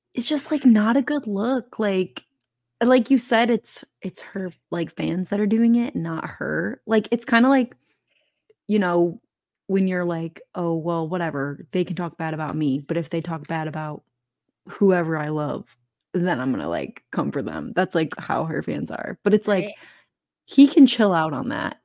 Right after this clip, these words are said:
Speaker 1: He doesn't need to even, if he doesn't want to address it, then, like, don't address it, but don't, like, play into it and, like, try to, like,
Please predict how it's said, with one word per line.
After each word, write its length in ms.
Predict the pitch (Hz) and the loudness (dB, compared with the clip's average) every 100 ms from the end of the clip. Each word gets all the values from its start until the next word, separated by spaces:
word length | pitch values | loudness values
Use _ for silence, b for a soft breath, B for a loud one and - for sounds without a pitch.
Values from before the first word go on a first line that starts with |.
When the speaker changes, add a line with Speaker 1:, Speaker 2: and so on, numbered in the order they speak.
| _ | _
Speaker 1:
He 140 | - | 2
doesn't 260 | 214 208 202 | 4 4 4
need 160 | 226 214 | 4 4
to 140 | 233 | 2
even, 380 | 202 185 190 185 208 | 2 0 0 -2 0
if 100 | 254 | 4
he 80 | |
doesn't 300 | 254 277 330 | 6 6 4
want 140 | 226 233 | 4 2
to 80 | 180 | 2
address 340 | 156 156 - | 0 -2 -4
it, 140 | 202 - | -8 -6
then, 100 | 175 | -6
like, 200 | 165 147 | -6 -4
don't 200 | 160 160 | -2 -2
address 320 | 151 151 151 | -4 -8 -10
it, 120 | 160 | -12
but 100 | 156 | -12
don't, 180 | 170 165 | -10 -8
like, 200 | 185 156 | -8 -10
play 300 | - - 139 139 | -10 -4 -2 -2
into 320 | 151 - - | -6 -8 -8
it 240 | - - - | -8 -10 -10
and, 140 | - | -10
like, 180 | - 139 | -10 -12
try 200 | - 147 | -8 -8
to, 80 | 135 | -6
like, 200 | 135 - | -10 -14